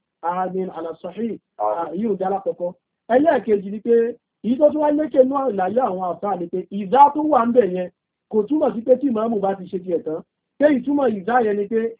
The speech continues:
Speaker 1: tí ìmáàmù bá ti fẹ́ bẹ̀rẹ̀ sí ní ṣe ámì, ìdá amana al-imam. Pé túmọ̀ yẹn ni pé ìdá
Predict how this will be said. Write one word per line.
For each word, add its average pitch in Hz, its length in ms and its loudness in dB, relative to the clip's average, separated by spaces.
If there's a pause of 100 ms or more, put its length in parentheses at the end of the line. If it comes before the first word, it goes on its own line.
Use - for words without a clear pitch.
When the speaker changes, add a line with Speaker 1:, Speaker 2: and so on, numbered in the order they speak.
(140)
Speaker 1:
tí 269 200 0
ìmáàmù 240 520 0
bá 214 160 -2
ti 214 140 -10
fẹ́ 220 260 -2
bẹ̀rẹ̀ 208 320 2
sí - 140 -14
ní 208 220 -10
ṣe 196 260 -2
ámì, 214 600 -2 (320)
ìdá 190 300 -2 (160)
amana 214 560 -2
al-imam. 190 460 -4 (180)
Pé 269 120 6
túmọ̀ 262 240 2
yẹn 208 100 -2
ni 220 60 -6
pé 247 140 6 (280)
ìdá 214 320 0